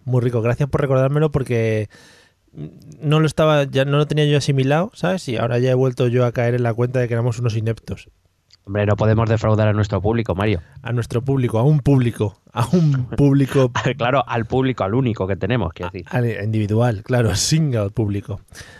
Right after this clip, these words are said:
Speaker 1: Bueno, pues nada, eh, episodio nuevo y vamos a hablar de un tema que, ojo ahí, porque tengo que decir que Miguel me lo vendió, eh, con la frase, me dijo, "Vamos a hablar de esto", y la frase que metió detrás es,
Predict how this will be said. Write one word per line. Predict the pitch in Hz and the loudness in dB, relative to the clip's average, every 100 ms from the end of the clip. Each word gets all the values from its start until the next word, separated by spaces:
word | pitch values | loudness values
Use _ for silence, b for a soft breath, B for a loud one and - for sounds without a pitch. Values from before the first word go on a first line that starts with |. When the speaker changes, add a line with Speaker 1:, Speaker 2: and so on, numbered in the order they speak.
| B B | B B
Speaker 1:
Bueno, | - 165 185 208 | -2 0 2 0
pues | 165 | 0
nada, | 170 202 196 | 2 2 0
eh, | 143 139 131 127 123 123 123 120 123 - | 0 2 2 2 2 2 0 0 -4 -8
episodio | 131 139 131 160 170 175 170 165 160 165 | -10 -6 -2 0 2 4 4 4 4 2
nuevo | 165 180 180 226 - - | 2 2 4 0 -2 -4
y | 147 | 0
vamos | 139 143 | 2 2
a | 175 | 2
hablar | 180 | 2
de | 170 | 2
un | |
tema | 165 185 190 | 0 0 -2
que, | - 190 - | 0 -2 2
ojo | 143 151 151 | 0 2 0
ahí, | 165 | 0
porque | - 135 123 117 110 107 | -2 -6 -4 -2 -2 -2
tengo | 127 131 | -2 0
que | |
decir | 127 156 175 B B B | 0 0 -2 B B B
que | - 131 | -2 -2
Miguel | 117 139 | 2 2
me | 151 | 2
lo | 143 | 2
vendió, | 143 135 151 180 202 _ _ - | 2 2 2 2 0 _ _ -2
eh, | 127 120 | 0 0
con | - 131 143 | 2 2 4
la | 123 | 2
frase, | 113 139 139 190 | 2 0 0 -2
me | 180 123 | 0 -2
dijo, | 110 | 0
"Vamos | 131 147 | 0 2
a | |
hablar | 156 139 | 2 4
de | 147 | 2
esto", | 151 202 208 B B B | 2 0 0 B B B
y | 143 | -2
la | 127 | 0
frase | 120 131 | 0 0
que | 147 | 0
metió | 139 139 | 2 2
detrás | 135 151 160 | 2 2 2
es, | 170 170 | 0 0